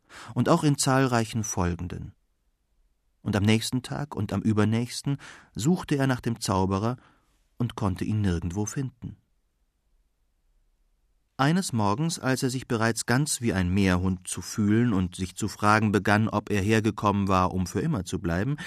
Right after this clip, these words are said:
sagte der Meerhund zu ihm: „Piesacke den alten Zauberer, oder besser, lass ihn in Ruhe.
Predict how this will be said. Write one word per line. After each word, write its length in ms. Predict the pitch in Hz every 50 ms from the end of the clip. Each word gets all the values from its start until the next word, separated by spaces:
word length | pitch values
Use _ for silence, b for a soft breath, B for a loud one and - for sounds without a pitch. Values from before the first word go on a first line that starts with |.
| B B B B B
sagte 360 | 95 117 131 151 - - 160
der 140 | 151 139 123
Meerhund 540 | 117 131 156 165 143 113 104 95 - -
zu 100 | - -
ihm: 300 | 110 113 117 123 131 120 - _ _ _ _ _ _ _ _ _ _ _ _ _ _
„Piesacke 380 | - 170 175 151 147 127 - 113
den 140 | 117 113 117
alten 220 | 120 120 - 110
Zauberer, 480 | - 135 127 127 113 90 87 82 - - _ _ _ _ -
oder 180 | - 120 120 110
besser, 320 | 113 127 - 139 127 123 - _ _ _ _ _ -
lass 300 | - 95 110 123 - -
ihn 100 | 127 123
in 120 | 120 117
Ruhe. 360 | 117 113 202 208 180 - -